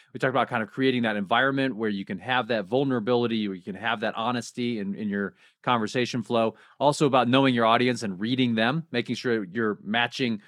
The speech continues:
what's appropriate in that situation, using humor to uplift people, not to put them down, right? Uh, and, and I think, you know, one thing you mentioned too, David, was just leaders, you need to,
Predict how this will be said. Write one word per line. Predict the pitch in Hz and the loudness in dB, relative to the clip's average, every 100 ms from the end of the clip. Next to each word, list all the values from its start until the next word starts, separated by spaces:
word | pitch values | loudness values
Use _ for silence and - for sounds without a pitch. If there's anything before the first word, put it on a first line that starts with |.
| _ | _
what's | 190 185 | -4 -2
appropriate | - - 143 151 143 127 | -2 0 -2 0 0 0
in | 127 | 0
that | 120 | -2
situation, | - 110 123 120 123 | -6 -8 -4 -2 -4
using | 127 233 262 | -4 0 0
humor | 143 165 147 | 0 0 0
to | 123 - | -2 0
uplift | 127 - 127 - | 0 2 0 0
people, | 156 - 131 | -4 0 2
not | 107 113 | 2 -2
to | - | -2
put | 123 104 | -6 -2
them | 101 | 0
down, | 107 113 117 | 2 2 2
right? | 113 110 117 - _ _ 117 | 0 0 -2 -8 _ _ 2
Uh, | 113 110 123 | 4 4 2
and, | 165 | 0
and | 196 202 | 2 2
I | |
think, | 190 277 - | 2 -2 -6
you | 180 180 | -2 2
know, | 160 | 2
one | 143 190 | 0 0
thing | 185 | 2
you | 165 | 2
mentioned | 151 147 123 | 2 0 -2
too, | 190 | -2
David, | 160 143 131 | 0 2 2
was | 131 | 0
just | 120 120 - _ _ _ | 0 -6 -6 _ _ _
leaders, | 185 233 208 190 | -2 0 0 2
you | |
need | 208 262 | 2 4
to, | 170 | 2